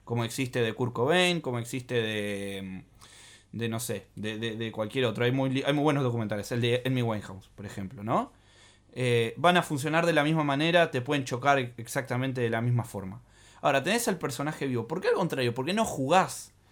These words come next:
con eso? ¿Por qué no, no, no ubicás las canciones de la manera que quieras,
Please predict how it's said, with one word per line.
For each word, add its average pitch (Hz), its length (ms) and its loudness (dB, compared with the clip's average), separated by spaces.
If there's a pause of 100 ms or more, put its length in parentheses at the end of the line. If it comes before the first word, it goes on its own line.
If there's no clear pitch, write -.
(260)
con 120 220 2
eso? 117 340 -6 (460)
¿Por 123 160 -2
qué 175 140 4
no, 180 760 4
no, 151 300 0
no 165 120 0
ubicás 185 300 0
las 180 100 2
canciones 160 400 -2
de 139 80 0
la 127 120 2
manera 156 320 0
que 117 100 -12
quieras, 156 580 0